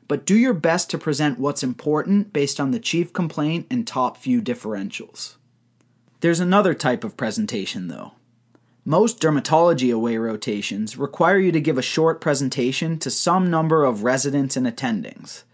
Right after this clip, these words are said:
and I assume the same for other specialties as well. You have to knock this presentation out of the park. Leave the program with a lasting impression. If you aren't much of a public speaker, it's time to become one.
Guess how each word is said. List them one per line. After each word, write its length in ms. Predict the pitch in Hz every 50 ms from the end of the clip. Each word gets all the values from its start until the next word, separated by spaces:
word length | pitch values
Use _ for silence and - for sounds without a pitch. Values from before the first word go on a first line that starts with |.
| _ _ _ _ _ _ _ -
and 140 | - 156 160
I 60 | 147
assume 440 | 143 - - 160 214 226 233 214 196
the 80 | 165
same 260 | - - 156 143 135
for 200 | 131 - - - 139
other 200 | 143 123 131 117
specialties 640 | - - - 113 104 - 110 107 - 110 104 95 90
as 160 | 95 95 101
well. 360 | 104 107 104 - - - - _ _ _ _ _ _ _ _ _ _ _ _ _ _ _ _ _ _ _ _ _ _
You 160 | - 160 170 143
have 420 | - - - 170 156 151 156 -
to 80 | - 170
knock 380 | 160 147 143 139 139 139 - -
this 160 | 143 127 -
presentation 840 | - - 135 127 113 123 113 - 131 123 123 120 - 147 139 135 - -
out 180 | 127 123 123 120
of 140 | 123 101 92
the 80 | 110
park. 520 | - - - 85 78 - - - - - _ _ _ _ _ _ _ _ _ _ _ _ _
Leave 320 | - 143 160 180 208 202 196
the 80 | 208
program 500 | 202 - - 151 156 156 165 175 175 175
with 140 | 170 151 -
a 60 | 135
lasting 600 | 120 113 117 135 123 123 123 - - 160 151 147
impression. 640 | 135 123 117 - - 110 101 - - 104 - - - _ _ _ _ _ _ -
If 120 | 143 131
you 140 | 135 135 139
aren't 200 | 160 190 202 -
much 220 | 185 185 185 - 175
of 100 | 156 151
a 60 | 143
public 380 | - - 160 151 156 160 151
speaker, 580 | - - - 151 151 147 - 165 160 165 165 165 _ _ -
it's 220 | - 117 - -
time 280 | - - 139 139 147 147
to 100 | - 147
become 420 | 139 135 117 - - 135 123 113 107
one. 300 | 101 - - - -